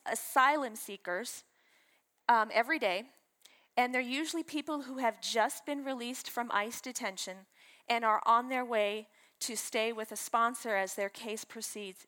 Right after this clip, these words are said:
to immigration court. Those who are released generally have nothing except the clothes on their backs, and they're often very sick,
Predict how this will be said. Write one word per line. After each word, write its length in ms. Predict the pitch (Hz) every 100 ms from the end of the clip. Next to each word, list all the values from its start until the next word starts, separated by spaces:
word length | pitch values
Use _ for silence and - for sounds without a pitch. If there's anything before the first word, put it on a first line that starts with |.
| _
to 160 | - 220
immigration 540 | 196 190 196 202 190
court. 400 | - 175 - - _ _ _ _ _ _ _ _ _ - - - - - - _ -
Those 280 | 269 294 -
who 100 | 330
are 160 | 311
released 480 | 311 269 262 277 - - _ -
generally 500 | 247 240 269 277 262
have 300 | 269 226 220
nothing 600 | 226 247 - 220 165 -
except 400 | 214 - 226 208
the 60 | 208
clothes 340 | - 220 220
on 120 | 247
their 100 | 254
backs, 480 | 233 220 269 - - _ _ _ _ - - _ _
and 140 | 233 240
they're 160 | 226
often 380 | 220 226 247 226
very 240 | 208 202
sick, 440 | 202 - 294 381